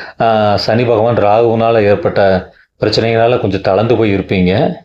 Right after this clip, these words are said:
ஆனா பொதுவா கும்பராசி, கும்பராசியில பிறக்க அதிர்ஷ்டக்காரங்க தானுங்க. அவங்களுக்கு அடுத்தடுத்து வர்ற திசைகள் கண்டிப்பா நல்லாவே இருக்கும்.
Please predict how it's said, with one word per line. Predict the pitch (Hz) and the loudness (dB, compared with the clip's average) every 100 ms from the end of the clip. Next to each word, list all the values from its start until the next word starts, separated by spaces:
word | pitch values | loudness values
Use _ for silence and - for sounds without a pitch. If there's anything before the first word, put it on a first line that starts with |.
| _ _ | _ _
ஆனா | - 107 | -4 -2
பொதுவா | 98 107 107 139 190 - | -2 0 0 2 2 0
கும்பராசி, | 104 110 127 117 - 139 - - - - _ _ _ - | 0 0 2 0 0 -2 -4 -8 -20 -20 _ _ _ -6
கும்பராசியில | 110 120 135 135 135 - | -2 0 0 0 0 0
பிறக்க | - - | -2 0
அதிர்ஷ்டக்காரங்க | 104 - 160 135 120 104 | -2 -2 -2 -2 0 0
தானுங்க. | 98 95 92 90 _ _ _ - | 0 0 -2 -4 _ _ _ -4
அவங்களுக்கு | 104 107 104 110 120 90 92 110 _ | -2 0 0 0 0 0 -2 -6 _
அடுத்தடுத்து | - 110 117 131 156 | -4 -2 0 0 2
வர்ற | 107 117 | 0 0
திசைகள் | 113 101 113 113 92 | 0 0 0 0 0
கண்டிப்பா | 101 95 - 107 | -2 -2 -2 -2
நல்லாவே | 95 98 104 104 | 0 0 0 0
இருக்கும். | 95 - 127 - | 0 -2 -4 -6